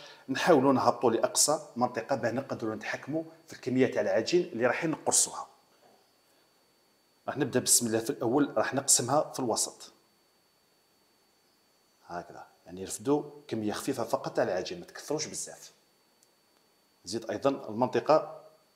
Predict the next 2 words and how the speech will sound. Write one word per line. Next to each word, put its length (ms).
الاخرى. 360
هكذا. 500